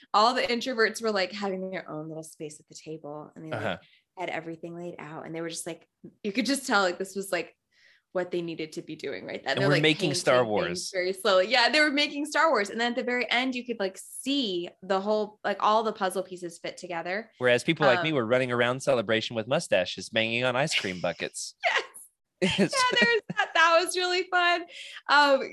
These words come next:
Speaker 1: Jared, somehow you sneaked me into the Mando experience, like, using your, like, A D A, like,
Speaker 2: It was
Speaker 1: accessibility.
Speaker 2: legitimate,
Speaker 1: <laughs>
Speaker 2: somewhat.
Speaker 1: You, like,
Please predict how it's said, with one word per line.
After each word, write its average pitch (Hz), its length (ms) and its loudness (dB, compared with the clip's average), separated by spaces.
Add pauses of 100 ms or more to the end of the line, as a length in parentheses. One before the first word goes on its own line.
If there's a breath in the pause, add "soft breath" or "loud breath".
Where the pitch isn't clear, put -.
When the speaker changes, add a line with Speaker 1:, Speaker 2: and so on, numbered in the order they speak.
(120)
Speaker 1:
Jared, 311 320 4
somehow 330 260 0
you 302 220 0
sneaked 277 520 -4
me 277 180 0
into 226 300 -2
the 214 140 -2
Mando 185 400 0
experience, 165 720 -8
like, 185 220 -4
using 208 300 -2
your, 202 260 0
like, 180 260 -4 (360 soft breath)
A 190 140 6
D 202 220 4
A, 208 360 6
like, 208 200 4
Speaker 2:
It - 60 6
was 480 80 8 (100)
Speaker 1:
accessibility. 370 240 6 (120)
Speaker 2:
legitimate, 202 420 6 (100)
Speaker 1:
<laughs> - 120 -2
Speaker 2:
somewhat. 196 720 6
Speaker 1:
You, 587 80 -2 (140)
like, 480 140 -4